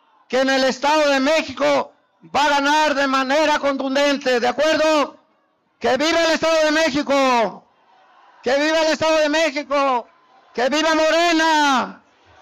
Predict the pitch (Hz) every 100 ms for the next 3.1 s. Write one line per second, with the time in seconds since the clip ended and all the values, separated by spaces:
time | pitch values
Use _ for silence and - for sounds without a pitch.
0 | - 226 269 311 320 311 311 330 339 320
1 | 320 311 294 247 - - - 262 - 320
2 | 311 302 302 277 320 339 311 330 320 294